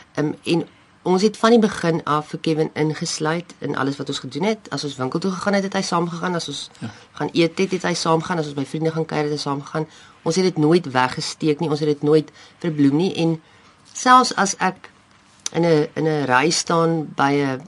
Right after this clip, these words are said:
Speaker 1: 'n, om te betaal vir die kruideniersware, het die, en mense vra vir my, vra, dan sien ek dit as 'n geleentheid. Want vir my is dit wat ons nie ken nie, vreemd. En as ons iets vreemd is, dan, dan weet 'n mens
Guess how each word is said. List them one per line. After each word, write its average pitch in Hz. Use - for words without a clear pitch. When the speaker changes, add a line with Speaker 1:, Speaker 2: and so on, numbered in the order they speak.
Speaker 1:
'n, 127
om -
te 160
betaal 160
vir 156
die 147
kruideniersware, 160
het 123
die, 127
en 156
mense 151
vra 170
vir 170
my, 160
vra, 147
dan 143
sien 175
ek 170
dit -
as 185
'n 196
geleentheid. 185
Want 160
vir -
my 220
is 156
dit 151
wat 180
ons 160
nie 175
ken 156
nie, 156
vreemd. 180
En 151
as 151
ons -
iets 190
vreemd 190
is, 214
dan, 139
dan 147
weet 135
'n 143
mens 127